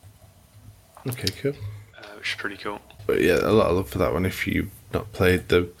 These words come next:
Speaker 1: the Fall update that I've kind of been speaking about off and on for the last few podcasts. I think that's now available for everybody. Basic things are you can customize your homepage with different pins, you can move stuff around.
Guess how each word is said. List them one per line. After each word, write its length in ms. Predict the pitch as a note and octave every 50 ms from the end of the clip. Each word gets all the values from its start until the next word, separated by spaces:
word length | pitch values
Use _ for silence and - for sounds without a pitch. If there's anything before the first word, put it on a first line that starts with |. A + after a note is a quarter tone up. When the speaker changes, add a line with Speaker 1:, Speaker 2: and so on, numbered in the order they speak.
| - - - - - - - - - - - -
Speaker 1:
the 180 | A#2+ A#2 A2 F#2+ -
Fall 480 | - - - B2+ B2+ B2+ B2+ B2+ - - A#2+ A#2
update 440 | - - B2 A#2+ B2 B2 A#2+ - -
that 200 | A#2 G#2 - -
I've 220 | F2+ G#2 G2+ G2
kind 260 | - - G#2+ G2+ G2+
of 160 | G2 G2 F#2 F#2 - - _ _ _ _ - - - _ _ _ _ _ -
been 180 | - G#2 F#2+ F#2
speaking 440 | - - - G#2+ G#2 G#2 - A2 G#2
about 400 | G2 G2 G2 F#2+ F#2+ F2+ - -
off 240 | - F#2 G2+ -
and 100 | G2+ G2+
on 160 | G2+ G2 G2 F#2+
for 80 | -
the 80 | G2+ F#2+
last 180 | G2 G2 -
few 160 | - G#2 G2+ G2
podcasts. 560 | - G#2+ G2 F#2+ - - - F#2 - - -
I 40 | F#2
think 160 | - G2 G2
that's 200 | F2+ - - -
now 140 | G2 F#2+ F#2+
available 400 | F2+ F#2+ F#2+ F#2+ F#2+ F2 F2+ E2+
for 220 | - - - -
everybody. 580 | - G2 A2+ A#2 A#2+ A#2 A#2+ A#2+ B2 B2 A#2+ A#2+ - - - - - _ _
Basic 380 | - G#2 G2+ G2 - G2+ E2 G#2
things 280 | G#2+ G2+ G2 G2 G2
are 120 | G#2 F#2 F#2
you 80 | F2+
can 180 | F2 - F2 -
customize 480 | - G#2+ - - G2 G2 F2 F2+ E2 -
your 100 | D#2 -
homepage 800 | A2 A2 A2+ A2 A2 - A2+ G#2+ G#2+ G#2+ G#2 G2+ G2 F#2+ - -
with 240 | F#2 E2+ E2 -
different 400 | - F2+ F2 - - - - -
pins, 560 | - - A2+ A2+ A2 A2 A2 A2 G#2+ G#2 G2 F#2
you 60 | E2
can 140 | - F#2+ F#2
move 220 | F2+ F2 F2 E2+
stuff 240 | - - E2+ - -
around. 580 | F2 E2+ F#2 G2 G2+ G2 G2 G2 G2 F#2+ -